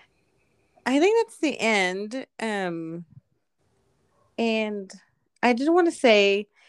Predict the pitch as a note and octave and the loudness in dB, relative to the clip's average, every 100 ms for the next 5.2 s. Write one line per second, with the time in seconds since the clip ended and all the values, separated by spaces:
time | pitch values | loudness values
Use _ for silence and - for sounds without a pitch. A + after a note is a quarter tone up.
0 | _ _ _ G#3 F#3 F3 E3 - _ _ | _ _ _ -2 -2 -4 -10 -14 _ _
1 | _ _ _ _ _ _ _ _ _ _ | _ _ _ _ _ _ _ _ _ _
2 | _ _ _ - F#3+ F#3+ _ G#3 A#3+ C4+ | _ _ _ -20 -20 -20 _ -4 0 4
3 | D4+ E4+ - _ _ _ _ _ _ _ | 6 4 2 _ _ _ _ _ _ _
4 | - G3 C#4 D4+ D4+ D#4 - A3 C4 C4 | -10 2 4 6 6 4 0 2 4 4
5 | B3+ | 2